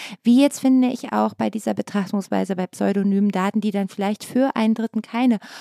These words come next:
pseudonyme Daten mehr sind. Es wird immer auf den Verantwortlichen abgestellt und das liegt auch an dieser Breyer-Rechtsprechung vom E U G H, die das nämlich auch gemacht haben. Und der oik sagt aber zu Recht, wenn man in Erwägungsgrund sechsundzwanzig schaut von der D S G V O,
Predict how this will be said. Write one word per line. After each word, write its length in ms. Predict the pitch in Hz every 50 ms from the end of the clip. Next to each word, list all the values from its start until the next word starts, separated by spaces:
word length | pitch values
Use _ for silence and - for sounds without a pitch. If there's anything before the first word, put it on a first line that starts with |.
| - _ -
pseudonyme 540 | - 214 208 202 202 202 196 196 190 185 180
Daten 280 | 185 190 190 - 196
mehr 100 | 185 180
sind. 160 | - 208 202 196
Es 120 | 202 -
wird 140 | - 240 240
immer 300 | - 269 285 285 269 240
auf 80 | -
den 140 | - 240 233
Verantwortlichen 640 | - - 226 226 240 - 233 214 - 185 - 185 185
abgestellt 500 | - 180 - - 170 - - 185 - 196
und 100 | 151 -
das 340 | - 233 294 294 - - - -
liegt 340 | 226 240 233 - - - _ -
auch 260 | - 254 302 320 - - - - - 180 -
an 140 | - 214 226
dieser 240 | 233 214 - 226 208 - 233 - - _
Breyer-Rechtsprechung 1160 | - 175 - 180 185 214 233 226 226 202 214 220 202 - - - - 202 190 - 214 202 196 185
vom 200 | - 196 190 196
E 200 | - 185 180 180
U 20 | 175
G 160 | 185 190 185
H, 180 | 180 208 208 202
die 140 | 202 202 202
das 180 | - 196 -
nämlich 300 | - 185 180 180 - -
auch 160 | - 185 - -
gemacht 340 | 185 175 175 165 - -
haben. 140 | - 175 160 - _ _ _ -
Und 100 | - 175
der 120 | - 165 - -
oik 260 | 254 311 370 370 -
sagt 380 | - - 185 170 175 - -
aber 240 | - 180 175 214 220 214 - - - - - - _ -
zu 260 | - - - - 160
Recht, 500 | 165 - 226 247 240 208 190 - - - - - - - - -
wenn 180 | - 208 226 247
man 240 | 254 269 262 247 247
in 340 | - 233 220 214 214 220 269 -
Erwägungsgrund 560 | - 196 180 214 208 208 - - - 202 196
sechsundzwanzig 720 | - 196 - - - 196 - - 226 254 247 - 220 -
schaut 320 | - - - 165 - -
von 160 | - - 170
der 100 | 165 165
D 100 | - - -
S 120 | - - -
G 140 | - 180
V 280 | 170 - 185 180 -
O, 40 | 185